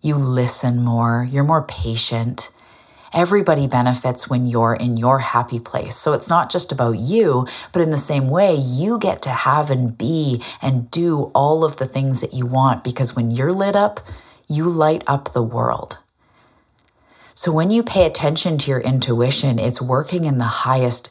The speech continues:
good of all, because your intuition will tell you to compliment someone,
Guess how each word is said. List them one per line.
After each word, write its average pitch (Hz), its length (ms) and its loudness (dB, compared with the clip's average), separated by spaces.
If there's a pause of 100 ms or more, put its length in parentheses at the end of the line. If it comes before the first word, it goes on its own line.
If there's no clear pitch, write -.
(140)
good 120 360 0
of 117 180 -4 (140)
all, 117 420 0
because 120 320 -2
your 143 120 -2
intuition 139 680 0
will 123 120 2
tell 151 340 0
you 127 380 -2
to 123 100 0
compliment 113 680 -2
someone, 113 520 -6